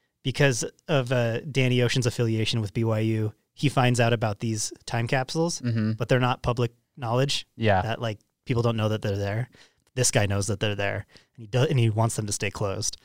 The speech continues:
Speaker 1: Um, so who's your, who's,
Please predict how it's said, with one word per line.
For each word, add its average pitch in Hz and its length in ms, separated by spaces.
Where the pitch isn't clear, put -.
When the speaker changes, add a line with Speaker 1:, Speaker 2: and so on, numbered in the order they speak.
Speaker 1:
Um, 107 380
so 135 160
who's 139 200
your, 135 240
who's, 135 340